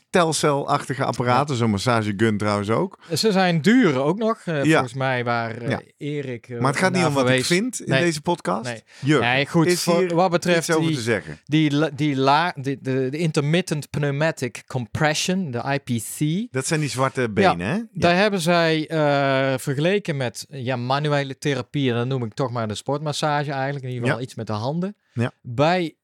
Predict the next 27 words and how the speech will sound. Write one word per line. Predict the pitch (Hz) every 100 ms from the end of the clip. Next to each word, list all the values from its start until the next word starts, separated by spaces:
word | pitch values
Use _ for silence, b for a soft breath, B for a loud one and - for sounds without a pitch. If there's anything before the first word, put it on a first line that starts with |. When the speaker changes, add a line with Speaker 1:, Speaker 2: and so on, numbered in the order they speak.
| _
Speaker 2:
zesenvijftig | - 208 190 165 143 - 180
ultrarunners. | 175 180 180 165 196 240 -
Nou, | 151 110 208
Speaker 1:
Hey, | 139
Speaker 2:
die | 143
Speaker 1:
daar | 147
zijn | 165
Speaker 2:
hebben, | 147 95
Speaker 1:
ze | 117
weer. | 196
Mooi | 147
Speaker 2:
die | 170
hebben | 190 180 147
Speaker 1:
bruggetje. | 143 135 139
Speaker 2:
meestal |
wel, | 135 127 139 139
eh, | 127
heel | 123 120 131 156 139
wat, | 123 113 - 135
eh, | 131
te |
Speaker 1:
Spierschade. | - 131 143
Speaker 2:
herstellen, | 139 139 131 135 165
hè, | 160 165
Speaker 1:
Ja. | 180 139
Speaker 2:
en |
spierschade. | 139 160 170 190 185 175 190 220